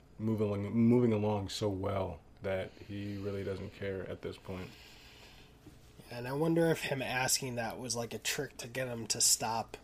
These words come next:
Speaker 2: 'cause he knew he'd be doing it, so he wouldn't
Speaker 1: Yeah.
Speaker 2: get too far into his plan. But we get him turn around at that point, and we see his face, and, uh,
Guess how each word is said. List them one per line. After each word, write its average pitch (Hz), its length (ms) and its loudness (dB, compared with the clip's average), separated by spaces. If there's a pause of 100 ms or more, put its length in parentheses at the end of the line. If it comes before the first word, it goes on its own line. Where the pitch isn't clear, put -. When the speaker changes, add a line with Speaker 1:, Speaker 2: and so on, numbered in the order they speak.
(140)
Speaker 2:
'cause 117 220 2
he 127 100 0
knew 113 240 -4
he'd 117 160 -6
be 117 100 -6
doing 113 340 -4
it, 107 220 -6
so - 160 -2
he 117 60 -4
wouldn't 110 320 4
Speaker 1:
Yeah. 101 80 4
Speaker 2:
get 98 100 -2
too 131 180 -2
far 110 380 -4
into 107 200 -6
his 107 160 -4
plan. 110 420 -8 (120)
But 127 100 -8
we 123 100 -6
get 139 160 -2
him 123 140 -4
turn 135 260 0
around 120 340 0
at 113 100 -8
that - 260 -2
point, 110 440 -6
and 113 140 -6
we 107 100 -2
see 123 200 0
his 107 200 0
face, - 600 -2 (120)
and, 107 380 -6
uh, 101 300 -4